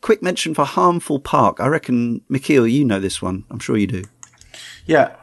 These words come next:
Speaker 2: I haven't played it, sadly, though, because I
Speaker 1: Yeah.
Speaker 2: have, uh, no means to play, uh,
Speaker 1: Uh-huh.
Speaker 2: I mean, no, no legit means
Speaker 1: Yeah,
Speaker 2: to,
Speaker 1: sure,
Speaker 2: to play Japanese P S one or P S two games.
Speaker 1: Mm.
Speaker 2: Yeah.
Speaker 1: Yeah, I do have
Speaker 2: Looks
Speaker 1: a
Speaker 2: re-, re-, looks really attractive, though. I
Speaker 1: Yeah.
Speaker 2: mean,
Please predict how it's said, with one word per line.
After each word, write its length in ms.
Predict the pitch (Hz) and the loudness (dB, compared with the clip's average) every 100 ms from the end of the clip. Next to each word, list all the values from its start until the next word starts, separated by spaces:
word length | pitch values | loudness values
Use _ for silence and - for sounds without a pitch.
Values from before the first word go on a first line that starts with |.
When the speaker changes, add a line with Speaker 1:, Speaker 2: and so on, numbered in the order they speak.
| - | -4
Speaker 2:
I 60 | 139 | -2
haven't 220 | 156 139 | -2 0
played 180 | 139 131 | -2 -2
it, 60 | |
sadly, 320 | 123 104 104 107 | -2 -4 -4 -6
though, 160 | 107 | -6
because 300 | 104 107 107 | -6 -6 -4
I 60 | 117 | 0
Speaker 1:
Yeah. 140 | 113 | 0
Speaker 2:
have, 200 | 92 - | -2 -2
uh, 240 | 113 107 107 | 0 0 0
no 260 | 120 120 | 2 2
means 680 | 117 123 120 107 - - - - | 2 0 0 -2 -6 -8 -12 -8
to 320 | 113 110 107 | -2 0 -2
play, 460 | - 113 107 107 - | 0 0 2 0 -2
uh, 600 | 107 104 104 101 101 101 - | -4 -4 -4 -6 -6 -8 -8
Speaker 1:
Uh-huh. 320 | 85 92 87 | -4 -4 -4
Speaker 2:
I 60 | 120 | -4
mean, 180 | 117 117 | -4 -2
no, 240 | 117 113 | 0 0
no 360 | 117 120 113 - 113 | 2 2 0 -4 -2
legit 400 | 120 127 117 113 | 0 2 -2 -4
means 220 | 107 104 | -8 -2
Speaker 1:
Yeah, 140 | 104 | 0
Speaker 2:
to, 60 | 82 | -2
Speaker 1:
sure, 220 | - 98 | -4 -6
Speaker 2:
to 60 | - | -4
play 400 | 113 113 110 104 | 0 2 0 -2
Japanese 720 | 104 117 117 113 110 - - - | -2 -2 0 -4 -4 -6 -10 -4
P 140 | 120 | -2
S 100 | 110 | -2
one 180 | 110 110 | -2 -4
or 20 | |
P 180 | 104 113 | -4 -4
S 120 | 104 - | -4 -4
two 120 | 113 | -4
games. 400 | 101 98 101 - 117 | -4 -8 -10 -8 -2
Speaker 1:
Mm. 520 | 110 104 92 85 82 _ _ _ - | 0 0 -2 -8 -16 _ _ _ -6
Speaker 2:
Yeah. 200 | 127 - - - | -4 -4 -8 -6
Speaker 1:
Yeah, 300 | 107 101 98 117 | -2 -2 -2 -6
I 60 | |
do 160 | 110 117 | -4 -2
have 80 | 156 | -2
Speaker 2:
Looks 200 | 170 190 | -4 -4
Speaker 1:
a 40 | |
Speaker 2:
re-, 200 | 151 151 131 | -2 -2 -2
re-, 200 | 156 185 | -2 0
looks 260 | 151 151 | 0 -2
really 180 | 151 127 | -2 -2
attractive, 480 | 113 131 117 117 101 | -2 -2 -2 -4 -10
though. 160 | 101 101 | -8 -4
I 120 | 123 | 0
Speaker 1:
Yeah. 320 | 123 120 107 | 2 2 0
Speaker 2:
mean, 100 | 95 | -2